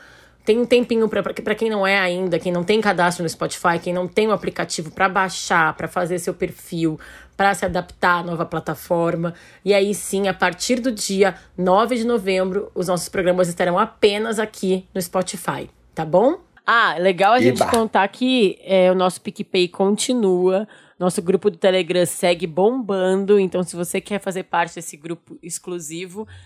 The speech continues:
Speaker 1: é só entrar lá no aplicativo do PicPay e procurar o Estamos Bem, tá bom?
Speaker 2: Sim, chegou gente nova hoje no grupo, né?
Speaker 1: Sim, sim, aprovei ontem. É
Speaker 2: Altos bafos no grupo do Telegram, gente. Altos bafos.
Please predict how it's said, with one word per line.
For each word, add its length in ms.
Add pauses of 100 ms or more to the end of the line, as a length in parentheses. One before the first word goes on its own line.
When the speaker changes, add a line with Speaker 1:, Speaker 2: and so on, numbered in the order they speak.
(160)
Speaker 1:
é 120
só 200
entrar 260
lá 100
no 80
aplicativo 520
do 100
PicPay 500
e 40
procurar 460
o 40
Estamos 440
Bem, 280 (380)
tá 100
bom? 340 (200)
Speaker 2:
Sim, 440
chegou 420
gente 260
nova 300
hoje 400
no 140
grupo, 440
né? 300
Speaker 1:
Sim, 720
sim, 340
aprovei 480
ontem. 380 (720)
É 140
Speaker 2:
Altos 600
bafos 760
no 120
grupo 300
do 120
Telegram, 540
gente. 460
Altos 460
bafos. 800